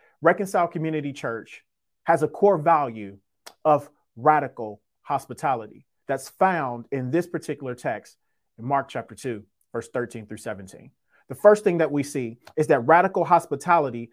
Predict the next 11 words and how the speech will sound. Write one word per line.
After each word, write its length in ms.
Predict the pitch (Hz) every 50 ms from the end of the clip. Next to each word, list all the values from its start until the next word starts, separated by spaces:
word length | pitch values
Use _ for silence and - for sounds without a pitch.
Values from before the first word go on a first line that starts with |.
| _ _
sees 380 | - - - 190 185 170 143 127
the 80 | 139
value 720 | 120 110 120 175 185 190 185 160 139 127 123 120 120 123 127 _ _ _
in 140 | - 147 147 147
everyone. 540 | 156 151 127 110 120 113 101 101 101 90 87 _ _ _ _ _ -
It 140 | 160 160 156
sees 240 | - - 170 143 123
the 80 | 143
value 680 | 113 110 143 156 165 170 156 139 120 117 113 117 107 110 _ _ _ _ _ -
in 140 | 143 139 143
everyone. 560 | - 147 131 120 120 117 104 101 95 90 90